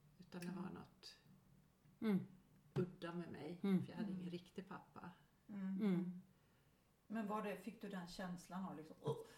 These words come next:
Speaker 2: n-, n-, alltså någon katastrof?
Speaker 1: Nej, det var
Speaker 2: Nej.
Speaker 1: nog bara en allmän känsla.
Speaker 2: <laughs>
Speaker 1: Det var
Speaker 2: Det var,
Speaker 1: fel.
Speaker 3: Ja.
Speaker 2: det var en normal känsla.
Speaker 1: Ja, det var något
Speaker 2: Ja.
Speaker 1: som var fel.
Speaker 2: Ja, ja.
Speaker 3: Fast jag tänker att det kan vara rätt vanligt. Jag tror,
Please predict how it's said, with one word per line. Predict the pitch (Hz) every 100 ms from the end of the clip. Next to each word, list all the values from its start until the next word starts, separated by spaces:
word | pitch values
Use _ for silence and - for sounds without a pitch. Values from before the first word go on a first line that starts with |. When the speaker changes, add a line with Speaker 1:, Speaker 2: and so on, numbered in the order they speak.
| - -
Speaker 2:
n-, | 139 - - -
n-, | - -
alltså | 175 160 156 151 -
någon | 170 170 180
katastrof? | 180 135 - 180 165 - - - - - - -
Speaker 1:
Nej, | 190 185 160 170 202
det | 175
var | 190
Speaker 2:
Nej. | 214
Speaker 1:
nog | 202
bara | 175
en | 165 165
allmän | - 165 156 165 208
känsla. | 208 190 - - - - 190
Speaker 2:
<laughs> | -
Speaker 1:
Det | 277 208
var | 202 - 208 226 - 226 208
Speaker 2:
Det | 202
var, | 202
Speaker 1:
fel. | - 220 220 269 214 -
Speaker 3:
Ja. | 233 - - - -
Speaker 2:
det | 233
var | 240
en | 220
normal | 220 208 214 202 -
känsla. | - 202 202 214 240
Speaker 1:
Ja, | 247 269
det | 254
var | 233 220
något | 208
Speaker 2:
Ja. | 196 185
Speaker 1:
som | 214
var | 190 175
fel. | 214 180 180 - - -
Speaker 2:
Ja, | 190
ja. | 185 190
Speaker 3:
Fast | 233 -
jag | 226 180
tänker | - 156 147
att | 185 285 269
det | 320 185
kan | 190
vara | 208 226
rätt | 226 -
vanligt. | 214 208 180 -
Jag | 240
tror, | 269